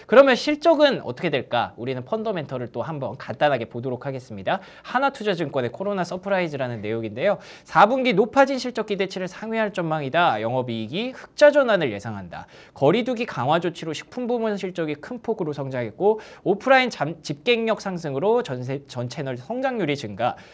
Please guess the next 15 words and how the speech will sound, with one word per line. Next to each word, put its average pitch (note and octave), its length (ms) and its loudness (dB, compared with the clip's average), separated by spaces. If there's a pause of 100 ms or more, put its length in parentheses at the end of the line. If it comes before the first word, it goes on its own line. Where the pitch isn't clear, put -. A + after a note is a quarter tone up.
(120)
노브랜드 A#3+ 460 6
가전 D3+ 320 -4
전문점 A2+ 440 -4
성장, E3 540 -4
신세계 E3 340 -8
티비 E3+ 220 -6
쇼핑, G3+ 460 -2
신세계 D3+ 360 -8
아이엔씨 F#3 420 -4
연결 F#3+ 280 -6
편입 G#3 240 -10
효과", G3+ 260 2
뭐 D3 200 0 (200)
하여튼 C#4+ 320 4
뭐 A3+ 140 0